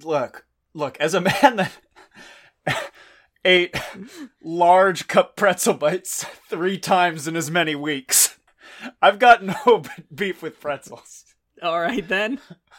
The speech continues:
Speaker 2: I like how you were able to pull that number out. <laughs>
Speaker 1: I mean, it's accurate.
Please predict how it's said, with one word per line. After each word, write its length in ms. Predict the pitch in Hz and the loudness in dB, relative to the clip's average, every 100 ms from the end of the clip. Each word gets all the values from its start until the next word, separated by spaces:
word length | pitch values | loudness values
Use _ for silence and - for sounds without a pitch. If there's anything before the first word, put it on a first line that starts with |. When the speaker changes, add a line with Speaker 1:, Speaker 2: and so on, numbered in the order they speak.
| _ _ _ _ - 311 - | _ _ _ _ -18 -16 -8
Speaker 2:
I 40 | |
like 160 | 208 226 | -4 -2
how 80 | 220 | 0
you 140 | 214 | 0
were 60 | 202 | 0
able 260 | 202 196 180 | -2 -4 -8
to 100 | - | -6
pull 220 | 233 240 | -2 0
that 320 | 233 202 190 | 0 0 0
number 440 | 165 185 190 180 175 | -2 -4 -4 -4 -2
out. 560 | 262 269 226 233 - - _ - - | 0 2 0 -2 -10 -20 _ -8 -6
<laughs> 400 | - - _ _ | -12 -18 _ _
Speaker 1:
I 80 | 147 | -12
mean, 160 | 160 160 | -10 -12
it's 140 | 147 | -4
accurate. 440 | 170 196 123 107 | -2 -2 -4 -20